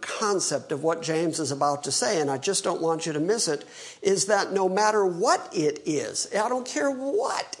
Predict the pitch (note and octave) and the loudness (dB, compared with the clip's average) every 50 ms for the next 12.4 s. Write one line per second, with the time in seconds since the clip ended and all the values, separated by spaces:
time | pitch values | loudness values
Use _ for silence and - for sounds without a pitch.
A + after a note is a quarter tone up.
0 | - - F#3+ F#3 F3+ D#3+ C3 - - - - - - F3 D#3+ D3+ C3 A2+ G#2 - | -8 -2 -2 0 0 0 -2 -4 -8 -14 -12 -6 -2 -2 0 0 -2 -4 -4 -6
1 | - - - - - - - _ _ _ _ _ _ _ _ _ _ _ _ _ | -8 -8 -8 -8 -10 -10 -14 _ _ _ _ _ _ _ _ _ _ _ _ _
2 | _ _ _ - F3+ F3 - G#3 A3+ D4+ D#4+ D#4+ D#4+ C#4+ C#4 C#4+ C#4+ - C#4 C4 | _ _ _ -2 -2 0 2 2 2 4 2 2 0 0 0 0 0 0 0 2
3 | B3+ B3+ A3 A3+ A3 A#3 A#3 - - - B3+ G#3 B3+ B3 F#3+ A#2 - - - - | 4 4 6 6 6 6 4 2 -2 -4 -2 0 0 2 2 0 0 -4 -8 -16
4 | - - G3 G3 G3 G#3+ A#3+ B3+ B3 A#3+ G#3+ G#3+ A3+ C4+ A#3+ - C4+ B3+ B3 A3+ | -2 0 0 2 4 4 4 4 4 2 4 4 4 2 2 0 0 2 2 4
5 | A3+ A3+ A3+ A3+ - - A#3 A#3+ A3 G#3+ G3+ D#3+ C3 B2+ B2 - - - - - | 4 4 4 2 -2 -2 0 2 4 4 4 2 0 -2 -4 -10 -12 -4 2 2
6 | G3 - G3+ B3 B3 A3+ - - G#3+ G#3+ B3 C4+ C#4+ B3+ C4 C4+ C4 B3 B3 B3+ | 2 4 4 4 4 4 4 6 8 8 8 8 6 4 4 4 4 4 4 4
7 | B3+ B3 A#3+ B3 B3+ A#3+ A3 F3 D#3 D#3 E3 F3 E3 E3+ F#3+ G#3+ G#3+ G3+ G#3+ G#3+ | 4 4 4 4 4 4 4 4 4 2 2 0 2 2 2 2 4 4 4 4
8 | A3 A3 G#3 - A3+ G3+ F#3 B3 A#3+ G3+ F3 E3+ E3 D3+ F3+ G3+ - - C4+ C4 | 4 4 2 0 -2 0 2 4 6 6 6 6 6 6 6 6 6 6 4 2
9 | C4 C4+ B3+ - - C#4+ C#4 C4+ A#3 F3+ E3 D#3+ E3 E3+ E3+ - - - - _ | 2 0 0 2 2 4 4 6 6 6 6 6 4 2 -2 -6 -12 -20 -20 _
10 | _ _ _ _ _ _ _ _ _ _ _ _ _ _ - G3+ F#3+ F#3 F#3 F#3 | _ _ _ _ _ _ _ _ _ _ _ _ _ _ -2 0 0 2 0 0
11 | E3+ F3 E3 E3 C#3+ E3+ E3+ G#3+ A#3+ A#3 G3 F#3 G#3 G#3+ G#3+ G#3+ G3 D3+ D3 D#3+ | 0 0 0 0 2 2 2 2 2 2 0 0 0 0 0 0 -2 -2 0 2
12 | D3+ D3+ D3 D3 D3+ D3 - - | 2 4 4 2 2 0 -2 -4